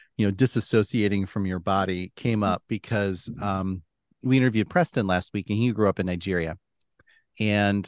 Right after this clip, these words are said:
Preston, uh, <laughs> referenced a, a, a previous episode where somebody mentioned that his sis-, his sister, um, bit someone's finger,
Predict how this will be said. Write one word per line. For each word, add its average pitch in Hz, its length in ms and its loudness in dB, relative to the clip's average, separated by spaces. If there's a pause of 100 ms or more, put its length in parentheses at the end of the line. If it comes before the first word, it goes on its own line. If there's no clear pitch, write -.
(120)
Preston, 107 640 0 (300)
uh, - 320 -8 (140)
<laughs> - 240 -20
referenced 135 760 2
a, 143 220 2
a, 143 240 4
a 151 80 0
previous 214 460 2
episode 123 460 2
where 117 160 0
somebody 127 520 -2 (340)
mentioned 120 460 -2
that 101 260 0
his 110 240 -6
sis-, - 360 -4
his 143 200 2
sister, 107 500 -2 (500)
um, 101 480 4
bit 143 200 2
someone's 131 400 0
finger, 107 500 -2